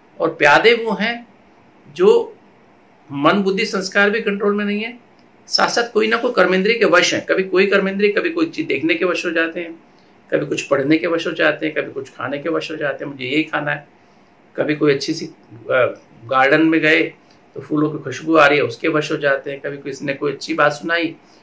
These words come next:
तो उसके, उसके वश हो जाएंगे। अर्थात वो प्यादे हैं, पैदल हैं, कोई ना कोई कर्मेंद्रिय उनको पकड़ के रखती है, किसी ना किसी रूप में पकड़ के रखती है। तो ऐसे हमारे, ऐसे हमारी स्थिति हो जाती है।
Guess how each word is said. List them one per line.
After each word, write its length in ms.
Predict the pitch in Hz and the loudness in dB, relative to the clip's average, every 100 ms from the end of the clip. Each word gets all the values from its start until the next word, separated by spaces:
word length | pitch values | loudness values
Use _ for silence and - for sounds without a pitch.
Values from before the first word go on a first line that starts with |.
| _ _ | _ _
तो 60 | 139 | -6
उसके, 240 | 127 - | -4 -6
उसके 360 | 131 117 - 165 | -6 -8 -2 4
वश 260 | 151 147 | 4 4
हो 100 | 143 | -2
जाएंगे। 420 | 131 135 127 127 - _ _ _ _ _ - | -2 -4 -6 -12 -18 _ _ _ _ _ -8
अर्थात 360 | 160 202 208 | -2 2 2
वो 100 | 226 | 2
प्यादे 460 | 214 - 147 147 208 | 0 2 4 6 6
हैं, 180 | 160 - | 4 0
पैदल 360 | 135 147 190 | 0 6 6
हैं, 240 | 131 113 - _ _ _ _ _ | 6 0 -6 _ _ _ _ _
कोई 200 | 170 196 | 0 4
ना 100 | 226 | 4
कोई 220 | 233 226 | 6 6
कर्मेंद्रिय 440 | 220 190 180 180 185 | 6 2 2 0 -2
उनको 140 | 180 | -2
पकड़ 260 | 180 - 135 | -2 0 0
के 100 | 127 | -2
रखती 300 | 117 - 101 | -6 -10 -14
है, 60 | |
किसी 220 | - 131 202 | -10 -6 0
ना 80 | |
किसी 200 | 196 185 | 0 0
रूप 100 | 185 | -2
में 120 | 185 165 | -2 -2
पकड़ 160 | 143 | -4
के 120 | 104 | -6
रखती 280 | 90 - - | -16 -18 -20
है। 60 | - _ _ _ _ _ _ _ _ | -20 _ _ _ _ _ _ _ _
तो 160 | - - | -10 -6
ऐसे 280 | 151 160 190 | -2 0 0
हमारे, 460 | 165 135 127 - - - - | 0 2 0 -2 -8 -20 -10
ऐसे 180 | 131 147 | -6 -4
हमारी 220 | 120 120 | -4 -6
स्थिति 300 | 127 - 175 | -8 -12 -10
हो 120 | 120 | -10
जाती 320 | 110 50 - | -8 -10 -12
है। 80 | - | -20